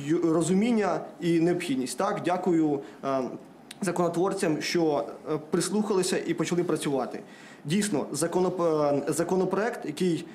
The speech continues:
в майбутньому має всі шанси стати законом, дуже потрібен. Чому? Тому що мова йде не лише про видобуток бурштину, але про, е, про створення біржі і про контроль над ск-, над скупкою. Це унеможливить, виб'є саме з колії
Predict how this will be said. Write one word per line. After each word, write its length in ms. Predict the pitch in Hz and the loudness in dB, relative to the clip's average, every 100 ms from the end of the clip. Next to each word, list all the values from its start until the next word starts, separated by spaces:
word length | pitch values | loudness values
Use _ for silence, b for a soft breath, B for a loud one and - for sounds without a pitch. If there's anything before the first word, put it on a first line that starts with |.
| B | B
в 40 | |
майбутньому 720 | 151 160 185 190 160 147 135 151 | 0 2 2 2 2 2 2 2
має 260 | 156 165 | 2 2
всі 180 | 156 - | 2 0
шанси 240 | 160 165 160 | 0 0 0
стати 160 | 165 | 0
законом, 400 | 147 156 156 139 | 0 0 0 0
дуже 200 | 139 185 | 0 0
потрібен. 460 | 190 170 147 117 113 - | 0 0 0 -2 -4 -4
Чому? 360 | - 190 127 - B B | 0 2 2 -2 B B
Тому 200 | 175 214 | 2 2
що 160 | 214 | 2
мова 240 | 190 190 190 | 2 2 2
йде 140 | 190 | 2
не 100 | 180 | 2
лише 300 | 175 175 233 | 2 0 -2
про 320 | 220 165 156 | 0 2 2
видобуток 520 | 139 202 165 147 160 | 2 2 2 0 -2
бурштину, 440 | 139 151 - 143 123 - B B | -2 -2 -2 -2 -2 -6 B B
але 400 | - 170 170 160 - - | -2 0 0 -2 -6 -4
про, 180 | - 175 | 0 2
е, 140 | 165 160 - 156 151 147 143 | 2 0 -2 0 2 0 2
про 160 | 175 175 | 0 0
створення 400 | 175 196 190 170 | 2 2 4 2
біржі 460 | 170 226 175 135 - B B - | 2 0 0 0 -4 B B -2
і 100 | 170 | 0
про 300 | 175 175 165 | 2 2 2
контроль 340 | 185 170 202 | 0 2 2
над 120 | 190 | 2
ск-, 200 | 185 - | 0 -2
над 160 | 170 175 | -2 0
скупкою. 500 | - 165 - 123 110 B B B | -2 -2 -2 -4 -6 B B B
Це 160 | 185 190 | -2 2
унеможливить, 800 | 190 190 190 170 214 208 190 - B B | 4 4 4 2 2 2 0 -4 B B
виб'є 340 | 151 208 185 | 0 2 2
саме 260 | 196 180 180 | 2 2 0
з 60 | |
колії 500 | - 190 180 196 202 | 2 2 2 2 2